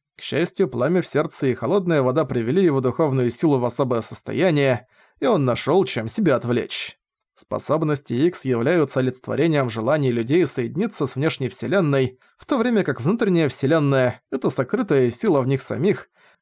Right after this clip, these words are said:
и которую помогают раскрыть боевые искусства. Два направления развития, но какое же из них все-таки правильное?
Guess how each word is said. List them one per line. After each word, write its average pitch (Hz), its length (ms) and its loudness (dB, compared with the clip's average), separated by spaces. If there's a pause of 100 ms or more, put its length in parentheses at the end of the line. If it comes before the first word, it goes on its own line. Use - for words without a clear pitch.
и - 120 -6
которую 185 420 0
помогают 135 500 2
раскрыть 180 380 -2
боевые 139 440 4
искусства. - 640 -2 (400)
Два 113 340 -2
направления 135 560 2
развития, 135 760 0 (160)
но 120 140 -4
какое 214 360 2
же 135 160 2
из 127 100 2
них 220 200 0
все-таки 147 340 -2
правильное? 117 760 0